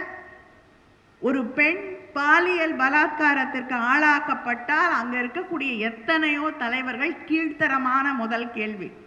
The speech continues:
"அந்த பெண் ஏன் அங்க இருந்தா? செல்போன் கையில வச்சிட்டு இருந்தாளா?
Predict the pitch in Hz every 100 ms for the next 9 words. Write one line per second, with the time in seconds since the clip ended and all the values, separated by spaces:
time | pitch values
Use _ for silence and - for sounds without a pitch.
0 | - - _ 196 226 208 233 285 240 233
1 | 220 170 175 170 143 147 175 - 262 349
2 | 294 254 214 214 202 190 196 180 165 160
3 | 147 143